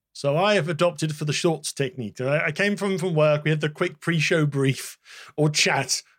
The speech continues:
And it's like, "No, must go and make myself more ca-, less casual, more casual, and, uh, make my, and I, and I have fans going on around me at the bottom floor." So if you hear, if you hear a light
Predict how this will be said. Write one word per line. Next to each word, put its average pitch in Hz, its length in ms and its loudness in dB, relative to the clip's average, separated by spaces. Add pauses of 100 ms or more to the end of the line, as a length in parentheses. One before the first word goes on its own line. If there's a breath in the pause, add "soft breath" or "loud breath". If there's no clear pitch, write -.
And 131 60 -6
it's 120 100 -4
like, 139 160 -2
"No, 214 400 2
must 170 340 -2
go 185 220 4
and 175 100 2
make 175 200 0
myself 165 400 0
more 160 180 0
ca-, 196 140 0
less 175 240 0
casual, 180 340 -2
more 254 160 2
casual, 156 500 0 (440 loud breath)
and, 165 280 0
uh, 175 300 4
make 185 180 -2
my, 175 120 -4
and 170 180 -2
I, 160 140 -4
and 151 160 0
I - 20 0
have 147 160 -4
fans 127 340 -2
going 117 220 -4
on 120 100 -4
around 123 220 -4
me 113 80 -6
at - 80 -10
the 117 60 -12
bottom 104 260 -6
floor." 127 160 -2
So 135 120 -4
if 143 40 -4
you 139 60 -2
hear, 214 280 -2
if 156 140 -8
you 185 60 -8
hear 233 180 -8
a 214 80 -2
light 240 300 -6